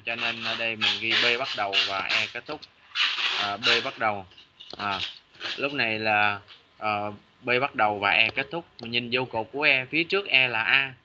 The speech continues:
cho nên mình sẽ ghi là A, phía trước E là A. Và phía trước A,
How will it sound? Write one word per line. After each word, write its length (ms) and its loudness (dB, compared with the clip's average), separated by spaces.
cho 120 -2
nên 200 -2
mình 140 -6
sẽ 140 -6
ghi 180 -2
là 120 0
A, 240 0
phía 120 -2
trước 220 -8
E 180 2
là 120 -2
A. 260 0
Và 180 -6
phía 180 4
trước 220 0
A, 280 2